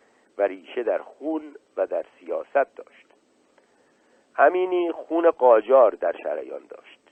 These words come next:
نوهٔ یکی از پادشاهان قاجار بود. مادرش فخرالدوله را رضا شاه یکی از قدرتمندترین زنان قاجار می‌دانست. شایعه است که گفته بود:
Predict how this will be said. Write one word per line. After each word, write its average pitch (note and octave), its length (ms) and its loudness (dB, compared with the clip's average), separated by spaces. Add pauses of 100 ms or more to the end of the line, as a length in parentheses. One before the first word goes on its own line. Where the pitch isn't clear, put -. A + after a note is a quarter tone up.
نوهٔ A2+ 280 0
یکی C#3 420 -6
از B2 180 2
پادشاهان G#2 640 0
قاجار G#2+ 480 4
بود. D2+ 200 -20 (160)
مادرش A2 480 0
فخرالدوله G#2 800 -4
را B2+ 220 4 (320)
رضا G#2+ 320 2
شاه C3 280 0
یکی C3 320 -6
از B2 100 -2 (120)
قدرتمندترین G2+ 1300 -6
زنان A2 440 0
قاجار A2+ 500 2
می‌دانست. - 500 -14 (240)
شایعه B2+ 260 2
است D#3 160 2
که D#3+ 80 -8
گفته C3+ 320 -4
بود: D#3+ 220 -2